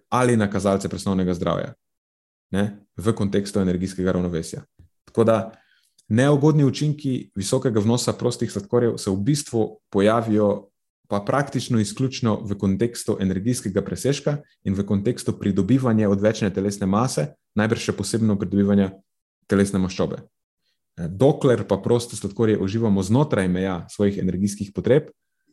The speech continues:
pa pač ti ne bodo imeli, oziroma ni za pričakovati, da bodo imeli kakršnekoli, eh, neugodne učinke.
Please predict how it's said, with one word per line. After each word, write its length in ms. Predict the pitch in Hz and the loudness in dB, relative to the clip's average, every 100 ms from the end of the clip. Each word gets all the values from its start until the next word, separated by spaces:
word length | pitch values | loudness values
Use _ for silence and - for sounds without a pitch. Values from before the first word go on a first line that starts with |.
| _ _ _ _ _ | _ _ _ _ _
pa 120 | - | -6
pač 200 | 120 - | -4 -6
ti 140 | - 127 | -4 0
ne 120 | 117 | 0
bodo 300 | 107 117 101 | 0 2 2
imeli, 380 | 101 98 95 - _ _ _ _ _ - | 2 2 -2 -8 _ _ _ _ _ -6
oziroma 280 | 107 110 | -2 2
ni 180 | 120 147 | 4 4
za 120 | 120 | 2
pričakovati, 600 | 117 101 - 101 101 98 | -2 -6 -6 -2 0 0
da 80 | 85 | -2
bodo 180 | 92 90 | -4 -2
imeli 260 | 92 92 92 | -2 -2 -4
kakršnekoli, 640 | 107 104 - 87 98 90 | -6 -6 -10 -6 -6 -6
eh, 580 | - _ _ - 87 85 - | -10 _ _ -12 -8 -8 -8
neugodne 500 | - 98 95 92 90 | -4 -2 0 -2 -2
učinke. 460 | 87 87 82 85 - | -4 -6 -10 -12 -16